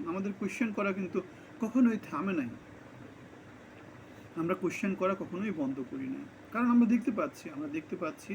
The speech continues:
জাতির খুব বেশি কিছু অর্জন হচ্ছে না। তাহলে বিএনপি যে নির্বাচনটা চাইলো সেই নির্বাচনটা ভারতও চাচ্ছে, সেই নির্বাচনটা মার্কিন যুক্তরাষ্ট্রও চাচ্ছে। মার্কিন যুক্তরাষ্ট্রের উচ্চ পর্যায়ের প্রতিনিধি দল বাংলাদেশ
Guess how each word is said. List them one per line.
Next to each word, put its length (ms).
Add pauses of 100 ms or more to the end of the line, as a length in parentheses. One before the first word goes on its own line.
(140)
জাতির 440
খুব 140
বেশি 260
কিছু 180
অর্জন 320 (100)
হচ্ছে 260
না। 120 (1500)
তাহলে 180
বিএনপি 380
যে 140
নির্বাচনটা 540
চাইলো 320
সেই 140
নির্বাচনটা 520
ভারতও 360
চাচ্ছে, 400
সেই 180
নির্বাচনটা 540
মার্কিন 420
যুক্তরাষ্ট্রও 720
চাচ্ছে। 420 (460)
মার্কিন 260
যুক্তরাষ্ট্রের 640
উচ্চ 200
পর্যায়ের 480
প্রতিনিধি 420
দল 160
বাংলাদেশ 460